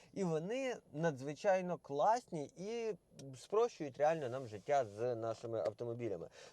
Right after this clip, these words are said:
Тобто нам потрібно менше думати, нам потрібно менше відволікатися на те, щоб на дорозі щось робити. Автомобіль це робить самостійно, і ми можемо більше приділяти уваги, е, дорожній обстановці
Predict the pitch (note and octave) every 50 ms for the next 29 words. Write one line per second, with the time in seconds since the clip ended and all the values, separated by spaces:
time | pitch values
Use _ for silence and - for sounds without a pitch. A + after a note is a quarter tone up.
0 | _ - D4 A#3 - B3+ A#3+ E4 D#4+ C#4+ A#3+ A3 - F#3 E3 D#3 D#3 D3 C#3+ C#3+
1 | C3+ B2 - - - A#2+ A#2 C3 F#3+ C4+ D4+ D4 C#4+ B3+ - A#3 F#3+ E3 C#3 B2
2 | C3 B2 B2+ C3 A#2 A#2 A2 A#2 A2+ G#2+ - - G#2+ G#2+ G#2+ A2 A2+ A2 A2 -
3 | B2 A#2 A2 F#2+ - G2+ - - - G2+ G#2 G#2 G#2 F#2+ - A2 G2+ - A2 G#2+
4 | A2 A2 G#2 G#2 G#2+ A2+ A2 F#2+ G#2 F#2+ - - A2 G2+ - - G#3+ A#3+ B3+ D4
5 | D4+ - - B3+ - - - - - - C#3+ - G3+ A3+ B3 C#4+ C4 A3 - F#3+
6 | E3 E3+ F3 D#3+ D3+ D3 - G3+ G#3+ A#3+ A#3+ - - D#4+ D#4+ D4 C4+ A3 G#3 A#3
7 | C4 B3+ G#3 F#3 G3 F#3 F#3 F#3 E3+ D#3+ C#3+ B2+ D3+ F3 E3+ - - C3 A#2+ A2+
8 | - B2+ A#2+ A#2+ B2 C3 C3 A#2+ G#2+ - A2+ A2 G#2+ G#2+ G#2+ A#2 C3+ D3 C#3+ B2
9 | A2+ G#2 F#2 - - - - - _ - - G#2+ G#2+ G#2+ G#2 A2+ C3 D#3+ F3+ E3+
10 | D3+ B2 B2 A2+ G#2+ G2+ G2 - - E3+ F#3+ A#3+ C#4+ D4+ C4 A#3+ - - F#3+ E3+
11 | D3+ C3